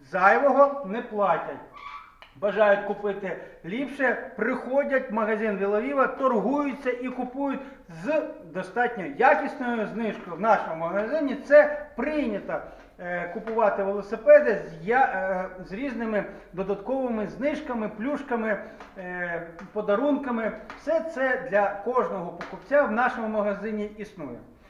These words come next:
Ну, а коли ми робимо відеогляд велосипедів Merida, ми завжди починаємо з покришок. Покришки від торгової марки якої? Вірно, Merida. Це гірська покришка, яка має ярко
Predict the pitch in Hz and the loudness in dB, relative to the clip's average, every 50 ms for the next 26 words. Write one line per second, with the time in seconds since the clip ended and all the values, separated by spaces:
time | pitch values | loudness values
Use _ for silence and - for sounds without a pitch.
0 | _ _ - - 294 330 320 - - - 214 208 214 202 214 - 226 220 233 226 | _ _ -6 -2 0 0 0 0 -2 -4 -2 -2 -2 -2 -2 -4 -4 -4 -2 -2
1 | 214 202 196 190 165 - - - - - - - 170 208 233 233 185 190 185 185 | -2 -2 -2 -4 -4 -8 -12 -16 -20 -20 -14 -6 -2 0 0 0 0 -2 -6 -6
2 | 180 190 214 180 190 220 220 202 185 - - - 190 196 196 196 196 - 202 - | -8 -10 -8 -6 -2 0 0 0 0 -2 -6 -6 -4 -4 -4 -4 -4 -4 -6 -4
3 | 214 202 185 160 165 156 151 151 - - 160 170 180 180 170 170 175 254 277 311 | -4 -4 -4 -6 -8 -10 -12 -12 -14 -14 -12 -10 -8 -8 -6 -6 -2 2 6 6
4 | 320 311 311 320 - - - - - - 160 170 214 294 330 311 320 330 320 - | 6 6 4 0 -10 -12 -16 -20 -20 -14 -6 0 2 2 2 2 0 -2 -4 -6
5 | 190 185 185 269 302 - 214 - - 214 226 247 240 226 208 - - - 233 220 | -6 -4 -4 -4 -4 -4 -6 -6 -4 -2 0 0 0 0 -2 -4 -2 0 2 2
6 | - - 214 214 - - - - - - - 196 208 226 220 233 247 233 - - | 2 2 -2 -10 -12 -14 -16 -18 -20 -8 -2 2 2 2 2 0 -4 -6 -8 -8
7 | - 240 233 233 233 - - 190 208 - - 262 233 233 262 262 254 240 240 262 | -6 -6 -6 -6 -8 -10 -12 -12 -10 -4 -2 0 0 0 0 0 -2 0 2 4
8 | 269 262 262 262 247 233 226 220 233 277 302 311 320 311 302 277 - - - - | 4 2 2 -2 -2 -2 -2 0 4 8 8 8 10 8 6 4 4 2 -6 -10
9 | 170 277 320 302 247 - 156 131 120 - - - 190 254 339 349 311 277 214 208 | -6 0 2 2 4 2 0 -2 -6 -8 -10 -8 -6 -4 -2 0 0 2 4 4
10 | 165 151 - - - - - - - - 220 220 202 160 160 226 254 226 - - | 4 4 2 -4 -10 -14 -16 -18 -6 -2 -2 0 0 -2 -4 -6 -6 -8 -10 -12
11 | - 240 226 - - - - - - - - 196 190 - 202 233 277 294 - - | -4 0 2 4 4 2 0 -4 -10 -10 -8 -6 -6 -4 -4 -2 -2 -2 -2 -4
12 | - 240 214 - - - - - 220 233 - 285 285 247 214 208 202 190 175 160 | -4 -6 -6 -6 -8 -12 -10 -6 -6 -2 2 2 2 4 2 2 0 2 0 0
13 | 165 160 240 277 269 - - 190 | -2 0 2 2 2 2 0 -4